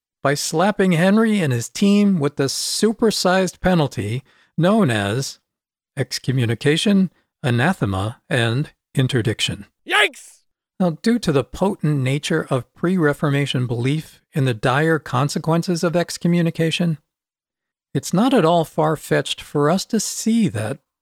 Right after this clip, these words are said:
Speaker 1: psychologically, excommunication is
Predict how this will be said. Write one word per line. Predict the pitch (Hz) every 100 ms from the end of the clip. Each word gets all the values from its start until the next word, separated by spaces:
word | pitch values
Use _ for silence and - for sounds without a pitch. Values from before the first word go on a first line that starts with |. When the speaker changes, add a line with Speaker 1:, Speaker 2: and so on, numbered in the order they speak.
| _ -
Speaker 1:
psychologically, | - 196 165 156 220 - - 98 104 - _ _ _ _ _ _ _ -
excommunication | 170 - - 233 233 202 - 160 - 156
is | 156 156 143